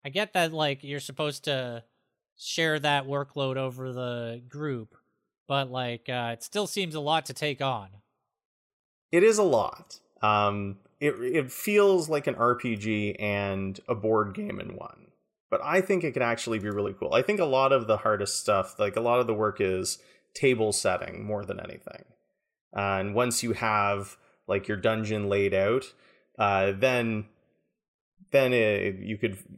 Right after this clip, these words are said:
Speaker 2: fall into more of a groove and make it more narrative based. I don't know. I'll have to play it to see.
Speaker 1: Yeah, you should run a game of this. Get, get some of your D and D people and, uh, me and
Speaker 2: And
Speaker 1: run a
Speaker 2: run
Speaker 1: game
Speaker 2: Wicked
Speaker 1: of Wicked
Speaker 2: Ones?
Speaker 1: Ones.
Speaker 2: I think we, I think that could be arranged.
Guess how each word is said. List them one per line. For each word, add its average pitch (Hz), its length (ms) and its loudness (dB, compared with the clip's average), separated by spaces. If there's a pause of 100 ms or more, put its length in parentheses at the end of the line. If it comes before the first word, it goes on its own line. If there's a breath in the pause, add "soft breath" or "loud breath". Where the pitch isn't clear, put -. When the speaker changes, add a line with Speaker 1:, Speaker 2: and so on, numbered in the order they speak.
(240)
Speaker 2:
fall 127 200 4
into 110 160 2
more 107 220 2
of 98 80 -2
a 110 40 0
groove 104 400 -2
and 98 120 -2
make 95 160 -4
it - 100 -6
more 95 140 -4
narrative - 380 -8 (140)
based. - 300 -14 (400)
I 143 80 6
don't 127 100 0
know. 104 180 -4 (600)
I'll 107 80 -2
have 120 140 4
to 131 80 -2
play 131 180 4
it 131 80 0
to 120 60 -4
see. 131 300 -2 (880)
Speaker 1:
Yeah, 190 200 4
you 185 160 2
should 202 180 -2
run 220 200 2
a 196 60 0
game 180 220 0
of 165 120 -2
this. 135 340 -4
Get, 185 380 -4
get 202 180 0
some 214 180 -4
of 214 60 -2
your 190 220 -2
D 196 200 -4
and 185 100 -4
D 190 180 -6
people 143 640 -6 (360)
and, 143 680 -4
uh, 139 180 -2
me 151 500 -4 (440)
and 135 340 -4
Speaker 2:
And 117 80 0
Speaker 1:
run 113 80 2
a 113 80 0
Speaker 2:
run 117 160 6
Speaker 1:
game 120 80 2
Speaker 2:
Wicked 123 80 4
Speaker 1:
of 123 60 -2
Wicked 147 160 -2
Speaker 2:
Ones? 170 320 0
Speaker 1:
Ones. - 20 0
Speaker 2:
I 233 140 0
think 262 160 0
we, 196 100 4
I 214 140 2
think 269 180 -2
that 208 140 0
could 127 120 0
be 104 120 0
arranged. 101 580 -8